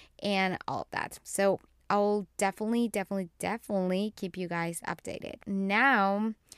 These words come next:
I wanted to talk a little bit, just a little bit, about the new trend because it got me angry. And if you guys follow me on Instagram, you will see that I just posted today, Monday, a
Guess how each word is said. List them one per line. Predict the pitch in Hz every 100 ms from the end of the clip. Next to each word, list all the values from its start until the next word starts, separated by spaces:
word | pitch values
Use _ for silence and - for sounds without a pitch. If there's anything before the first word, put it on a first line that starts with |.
| - _ _ _ 202
I | 196 196 190 196 202 202 202 202 185
wanted | 180 180 175
to | 180
talk | 196 180 175 - -
a | 190
little | 226 277
bit, | 180 151
just | - 240
a | 269
little | 240 180 175
bit, | - - - _ _ _ _
about | - 190 196 185 185 180
the |
new | 180 175
trend | 175 - 160 175 214 -
because | 190 175 170 165
it | -
got | 180 175
me | 196 -
angry. | - 180 175 190 202 226 - - - _ -
And | 196
if | 202 180
you | 190 185
guys | - 175 180 -
follow | 175 170
me | 175 165
on |
Instagram, | 170 165 180 170 180 175 175 -
you | 175 170
will | 175
see | - 175
that | 170 165
I | 170
just | 160 175 -
posted | - 170 170 - 170 165 -
today, | - 165 160
Monday, | 165 165 165 165 165 170 170 - - - - _ _ _
a | 208 196